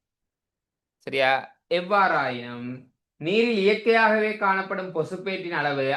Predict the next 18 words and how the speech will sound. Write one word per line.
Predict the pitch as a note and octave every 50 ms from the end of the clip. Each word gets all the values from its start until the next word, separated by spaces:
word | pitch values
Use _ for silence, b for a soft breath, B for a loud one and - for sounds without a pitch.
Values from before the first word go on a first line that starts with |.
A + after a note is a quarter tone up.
| - -
அல்காக்களின் | C#3 D3 D#3+ F3 - G#3 G3+ G3 - - G3+ G3+ G3 E3+
வளர்ச்சிக்கு | D#3 D3 D#3+ E3+ E3+ - F#3+ - - F3+
வேண்டிய | F3 F3 F3 E3+ E3+ F3+ E3+
போஷணை | - - D3+ D#3 E3 E3+ E3 F#3+ F3+ F3+ F3+ E3 - -
பொருட்களின் | - D3 D3 D#3+ D#3+ - - F3 E3+ E3+ D#3+
அளவுடன் | - C3 B2+ B2+ C#3+ D#3 D#3+ D#3+ E3+ E3 E3 E3 E3 D#3+
ஒப்பிடும் | D3 C3 A#2+ - - E3 E3+ F3+ E3+ E3
போது | E3 E3 D3+ C#3+ C3+ B2 A#2 A2+ A2+ A#2+ C#3+ F3 A3 B3+ - - - _ _ _ _ _ _ _ _ _ -
மட்டுப்படுத்தப்பட்டதாகத்தான் | B2+ C3+ D3 D#3 D#3+ D#3+ - - C4 - - B3+ A#3 A#3 - A3 - - F3+ E3 E3+ D#3 D3 C#3 C3 B2+ B2 B2+ B2+ A#2+
இருக்கு. | G#2+ G2 G#2 - - _ _ _ _ _ _ _ _ -
பாருங்க, | - G#3 A#3 A3+
இந்த | G#3 F3+ -
பொசுப்பேற்றின் | - E3 A#3 A#3+ A3+ A3 A3 - A#3 A3+ A3 A3 G#3+ G#3+ G3
அளவு | E3 D3 D3 E3+ G3+ G#3 G3+ F#3+ D#3+ C3+ C3 C#3 C#3+ D3 -
அல்காவுக்கு | D3 D3+ D#3 F3+ - - - A#3 A3 A3+ A3 A3 A3+ A3 A3
தேவையான | - - F3 F3+ F#3+ G#3 G#3+ G#3+ G#3+ G#3 G#3 G#3+ G#3
அளவோடு | G3 F3+ F#3+ F#3+ F#3+ G3 G3 G3+ G3
ஒப்பிடக்குள்ள | F#3 D#3+ - - G3 G3 G3 F#3+ - F#3+ F3+ E3+